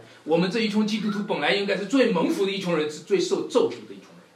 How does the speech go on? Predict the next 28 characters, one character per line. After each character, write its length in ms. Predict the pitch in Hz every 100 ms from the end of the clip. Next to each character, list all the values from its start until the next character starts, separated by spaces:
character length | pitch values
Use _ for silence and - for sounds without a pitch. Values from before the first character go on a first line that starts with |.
| _ _ _ - - -
我 80 | 127
们 280 | 151 156 -
本 160 | 151
来 120 | 135
是 100 | 190
最 300 | 185 370 359
蒙 260 | 208 180 -
福 140 | 202
的 60 | 190
一 60 | 180
群 160 | 156
人， 200 | 127 131
结 120 | 214 262
果 140 | 226
是 100 | 196
被 220 | 202 -
丢 300 | 277 254 247
在 260 | 233 180 139
外 340 | 226 233 175
面， 340 | 185 156 135 -
被 240 | 254 175
人 300 | 127 123 160 -
践 340 | - 269 120 113
踏 200 | - -
的 80 | - -
一 60 |
群 100 | -
人。 1400 | - - - _ _ - - - - 214 214 - 214